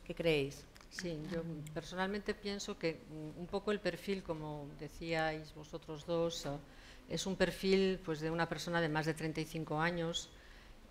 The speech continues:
Speaker 2: mm, edad mediana, cuarenta hasta cincuenta y cinco e incluso más. Son personas que ya han viajado bastante y están muy cansadas de un turismo masificado, tradicional. Están buscando un valor añadido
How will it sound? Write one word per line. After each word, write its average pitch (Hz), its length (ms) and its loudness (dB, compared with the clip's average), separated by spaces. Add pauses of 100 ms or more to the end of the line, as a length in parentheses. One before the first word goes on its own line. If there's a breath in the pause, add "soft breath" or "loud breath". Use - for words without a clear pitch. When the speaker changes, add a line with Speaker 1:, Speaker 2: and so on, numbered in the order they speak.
(120)
Speaker 2:
mm, 147 500 -2
edad 151 200 8
mediana, 160 720 4
cuarenta 151 520 4
hasta 147 220 0
cincuenta 143 420 0
y 139 60 0
cinco 170 640 0
e 147 60 2
incluso 147 440 -2
más. 175 380 2 (360 loud breath)
Son 185 200 0
personas 185 340 4
que 170 100 4
ya 165 120 8
han 165 100 4
viajado 151 400 2
bastante 151 480 0
y 147 100 -2
están 156 340 0
muy 165 220 2
cansadas 156 840 4
de 147 160 2
un 151 300 2
turismo 151 640 -2 (300)
masificado, 151 960 4
tradicional. 143 680 -2 (460 loud breath)
Están 151 340 4
buscando 147 440 -2
un 156 140 0
valor 147 320 2 (140)
añadido 147 500 0